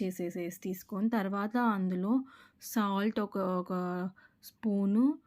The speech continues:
పసుపు ఒక టీ స్పూన్ వేసుకోండి. వేసుకొని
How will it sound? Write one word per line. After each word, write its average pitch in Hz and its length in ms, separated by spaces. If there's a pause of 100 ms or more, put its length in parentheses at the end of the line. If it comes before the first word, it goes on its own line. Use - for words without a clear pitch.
(320)
పసుపు 226 340
ఒక 220 160 (540)
టీ 196 140
స్పూన్ 220 400
వేసుకోండి. 185 680
వేసుకొని 220 800